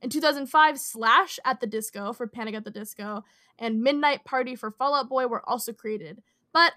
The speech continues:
as it always does, when some form of media got popular, teenagers and children showed up. So in response, adult fans created several smaller communities, often friends locked and with moderate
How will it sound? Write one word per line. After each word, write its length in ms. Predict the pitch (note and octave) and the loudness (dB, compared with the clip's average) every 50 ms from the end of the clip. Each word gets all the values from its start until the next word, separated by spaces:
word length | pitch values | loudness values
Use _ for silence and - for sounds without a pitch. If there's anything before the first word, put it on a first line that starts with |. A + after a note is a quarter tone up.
| - | 2
as 100 | C4+ C4 | 2 4
it 80 | C4 B3+ | 4 4
always 340 | - C4+ C#4 C#4 C4+ C4+ A#3 | 4 6 6 6 6 4 2
does, 380 | - B3 B3 B3 B3 A3 A#3 | 0 0 2 2 0 -2 -4
when 200 | G#3 A3 G#3+ G#3+ | -6 -6 -6 -6
some 260 | G#3+ - C4+ C#4 C#4+ | -4 -2 -2 -2 -2
form 200 | C4+ - C#4 C4+ | -2 0 0 0
of 80 | C4+ C4 | 0 -2
media 560 | B3+ A#3+ A#3 A3 A#3+ A#3 A#3 A3+ A3 G#3+ G#3+ - | -2 -4 -6 -6 -6 -4 -4 -4 -4 -4 -6 -4
got 240 | A3 G#3 G3 - - _ _ | -2 -2 -2 -2 -4 _ _
popular, 480 | - C#4 C#4+ C#4 - C#4+ C#4 C4+ C4 B3+ - _ | -2 0 0 0 0 0 0 2 2 0 -2 _
teenagers 480 | - F4 D#4+ D4+ D4 C4 C#4+ C#4 B3+ - | -4 -2 -2 -2 -4 -4 -6 -6 -6 -8
and 180 | - A3 A#3 | -10 -12 -12
children 540 | G#3+ - C4+ B3+ A3+ B3 A#3+ A#3 A#3 A3 - - | -8 -2 -2 -2 0 -2 -4 -4 -6 -6 -10 -12
showed 320 | - - - C#4 B3+ B3+ | -10 -6 0 2 4 4
up. 220 | - F4+ - - - | 4 2 0 -2 -4
So 140 | - C4+ B3 | -4 -4 -4
in 80 | A#3+ | -4
response, 560 | A#3 A3 A3 - - C#4+ D4 D4 C#4+ C#4 - - | -4 -4 -6 -4 0 2 2 2 2 0 -4 -8
adult 400 | - A#3 G#3 G#3 C#4 F4 - - | -8 -8 -4 0 0 0 0 -2
fans 500 | - - B3+ A#3+ A#3 A#3+ A#3+ A#3 A#3 - | -6 -6 -4 -2 -2 -2 -2 -4 -6 -10
created 500 | - - - A#3+ A3+ G#3+ A3 G#3+ G3+ - _ | -12 -8 -6 -4 -4 -4 -4 -6 -8 -10 _
several 640 | - - - - C4+ C4+ B3 C4+ C4+ C4 B3+ A#3+ | -4 -4 0 2 2 2 4 4 6 6 6 6
smaller 560 | A#3+ - - - B3+ A#3+ B3 B3+ B3+ B3 A#3+ A#3 | 4 0 -2 2 4 4 6 6 4 2 0 -2
communities, 580 | - B3+ A#3+ A3+ G#3+ G#3+ G#3 G#3+ A3 B3 A#3+ | -4 -6 -6 -4 -4 -4 -4 -6 -8 -10 -8
often 440 | - - A3+ A3 - - A3+ A3 A3 | -4 -2 -2 -2 -2 -6 -8 -8 -8
friends 400 | - _ B3+ B3 B3+ C4 A3+ A3 | -4 _ 0 0 0 0 -2 -2
locked 340 | A3+ G#3+ G#3 G#3+ A3 - - - | 0 2 2 2 0 -4 -10 -12
and 120 | A3 A3+ | -10 -8
with 160 | A3 A3 A3 - | -8 -8 -8 -4
moderate 540 | A#3+ A3+ A3+ A3+ A3+ A3+ A3+ A3 G#3 - | 0 2 2 2 2 0 0 -2 -2 -4